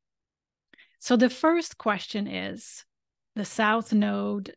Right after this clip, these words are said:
uh, aligned to the Shapley attractor. Where do you have two degrees of Scorpio? What house in your chart? That house will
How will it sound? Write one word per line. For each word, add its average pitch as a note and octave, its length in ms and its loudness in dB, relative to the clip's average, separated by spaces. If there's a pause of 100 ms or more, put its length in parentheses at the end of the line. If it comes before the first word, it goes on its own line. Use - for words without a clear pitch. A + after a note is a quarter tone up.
uh, G3 360 -4
aligned G#3+ 520 2
to G#3 100 -2
the G3+ 120 -6
Shapley A3 540 -4
attractor. G#3+ 760 -8 (580)
Where A#3 360 2
do C#4 120 0
you B3 200 2
have G3+ 400 -6
two A#3 320 2
degrees G#3 500 -2
of F#3+ 100 -8
Scorpio? G3 640 -8
What A3 300 -2
house G3+ 680 -8 (200)
in G3 140 4
your G3 180 0
chart? - 420 -10 (920)
That A3 600 -2 (120)
house G#3 760 -2 (180)
will G#3+ 260 -2